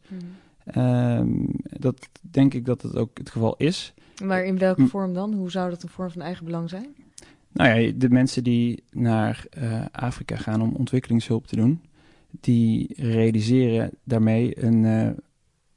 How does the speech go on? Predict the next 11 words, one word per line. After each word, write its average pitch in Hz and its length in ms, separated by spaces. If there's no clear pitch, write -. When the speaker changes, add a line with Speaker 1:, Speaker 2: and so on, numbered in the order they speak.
Speaker 2:
een 117 380
onderdeel 123 440
van 110 120
zichzelf 117 600
dat 127 160
ze - 80
ook 123 100
graag 123 200
willen 135 260
realiseren. 110 640
Namelijk, 113 600